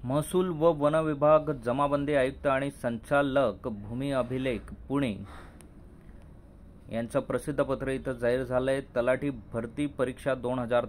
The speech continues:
तेवीस, अकरा तीन दोन हजार चोवीसला हे लेटर आलेलं आहे. तलाठी पदभरती दोन हजार तेवीससाठी टीसीएस आयन कंपनीकडून घेण्यात आलेल्या परीक्षेनंतर परीक्षेतील प्रश्नावर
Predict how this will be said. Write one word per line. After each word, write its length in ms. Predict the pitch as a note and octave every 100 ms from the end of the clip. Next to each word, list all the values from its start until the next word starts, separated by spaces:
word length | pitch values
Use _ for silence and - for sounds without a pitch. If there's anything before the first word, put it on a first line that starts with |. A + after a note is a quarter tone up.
| B2+
तेवीस, 380 | C3+ A#2+ F#2+ A2
अकरा 280 | - B2
तीन 400 | B2 - B2 B2
दोन 180 | A2+ A#2+
हजार 220 | A#2 A2+
चोवीसला 520 | A2 A2 A2 A2 A#2 A2+
हे 200 | A2+ A2
लेटर 260 | G#2 A2
आलेलं 360 | G2+ G#2 A#2+ B2
आहे. 280 | A#2 B2+ C3+ - - - - - - - -
तलाठी 260 | C#3+ E3 E3+
पदभरती 560 | D#3+ D#3 D3+ D3+ D#3+
दोन 260 | C#3+ C#3 D3
हजार 220 | C#3 C#3
तेवीससाठी 560 | C#3 C#3 C#3+ C3+ C3 C#3
टीसीएस 460 | C3 A#2+ C#3+ C#3+
आयन 240 | C3+ C3 C#3
कंपनीकडून 680 | B2+ A#2+ C3+ C3 C3 C3+
घेण्यात 360 | A2 G#2+ C3 C3+
आलेल्या 300 | C3 C3 C3
परीक्षेनंतर 840 | C3 A#2+ A#2 C3+ B2+ C3+ C#3 A#2 G2
परीक्षेतील 720 | - A#2+ B2+ - A#2 C#3+ C3+
प्रश्नावर 840 | - A#2 - C3+ C#3+ C#3+ C#3 C3+